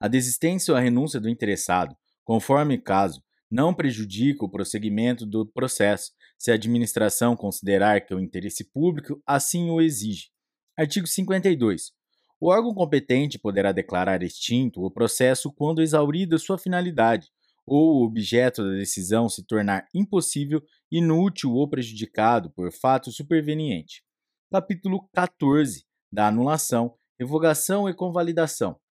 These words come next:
Artigo cinquenta e três. A administração deve anular seus próprios atos, quando eivados de vício de legalidade,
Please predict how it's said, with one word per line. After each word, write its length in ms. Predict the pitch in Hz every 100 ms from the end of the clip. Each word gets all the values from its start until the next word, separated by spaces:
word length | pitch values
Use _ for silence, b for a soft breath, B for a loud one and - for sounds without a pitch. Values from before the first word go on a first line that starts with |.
| _ _ _ _ _ -
Artigo 300 | 143 196 160
cinquenta 400 | 180 180 185 180
e 40 |
três. 380 | 160 90 73 - _ _ _ _ _ -
A 80 | 120
administração 840 | 139 165 170 160 175 165 202 226
deve 260 | 170 143
anular 400 | 143 123 107 117
seus 260 | 110 104 -
próprios 480 | 143 143 143 143 110
atos, 360 | 101 98 - _ _ -
quando 280 | 113 110
eivados 480 | 107 98 104 104 98
de 140 | 95 95
vício 300 | 160 175 143
de 120 | 143
legalidade, 720 | 151 147 147 120 104 101